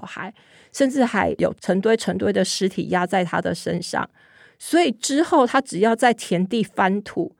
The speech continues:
要种植他的作物，就会看到白骨跟铅弹，甚至听到跟炒豆子一样的枪声。没有办法诉说痛苦的他，一辈子都遭噩梦跟幻听缠身，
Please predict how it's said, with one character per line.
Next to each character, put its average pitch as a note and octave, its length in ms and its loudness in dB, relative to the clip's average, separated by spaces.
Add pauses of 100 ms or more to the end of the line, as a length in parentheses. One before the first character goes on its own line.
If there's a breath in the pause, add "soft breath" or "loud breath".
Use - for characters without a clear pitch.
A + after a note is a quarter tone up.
(360 soft breath)
要 A3 300 4
种 A#3 280 2
植 E3+ 180 -2
他 G3+ 180 -2
的 F#3+ 140 -2
作 F#3+ 240 0
物， F#3 220 0
就 A3+ 180 4
会 A3 160 2
看 G#3 260 -2
到 F#3 280 2 (200 soft breath)
白 E3+ 280 2
骨 E3+ 200 0
跟 F#3+ 240 0
铅 F#3+ 380 -4
弹， F#3+ 260 2 (400 soft breath)
甚 D#4 240 2
至 C#4 140 -2
听 C4+ 260 -2
到 C4+ 160 6
跟 A#3 200 2
炒 F3 260 -2
豆 A3 220 2
子 - 180 -10
一 D#3+ 160 -8
样 F#3+ 180 -4
的 - 120 -6
枪 F3+ 340 -4
声。 F3+ 400 -4 (640 soft breath)
没 C#4+ 100 8
有 F4 120 6
办 D#4 160 4
法 G#3+ 160 4
诉 B3+ 240 -2
说 A3+ 180 4
痛 A3+ 240 0
苦 F3+ 160 -4
的 F#3 200 -6
他， F#3 360 -2 (160)
一 G3+ 140 -2
辈 A#3 180 2
子 G#3 160 -4
都 G3 200 -2
遭 G3 340 0
噩 G3+ 180 2
梦 F#3+ 240 -2
跟 F#3 160 0
幻 F#3 300 -2
听 F3 260 -4
缠 D#3+ 300 -8
身， E3 340 -6